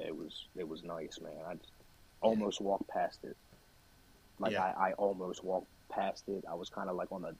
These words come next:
Speaker 1: on the downhill side of a field. And I just happened to kind of, you know, look over my shoulder,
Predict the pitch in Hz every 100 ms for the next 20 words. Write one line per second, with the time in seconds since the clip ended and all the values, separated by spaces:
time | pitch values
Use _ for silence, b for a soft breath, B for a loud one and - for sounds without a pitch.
0 | - 90 78 78 - - - 104 101 101
1 | 90 98 95 92 87 87 - 82 80 -
2 | 85 78 69 - - - - - - -
3 | - - - 98 87 92 - 98 98 95
4 | - 98 95 98 95 90 95 95 101 107
5 | 101 95 87 - 101 101 90 -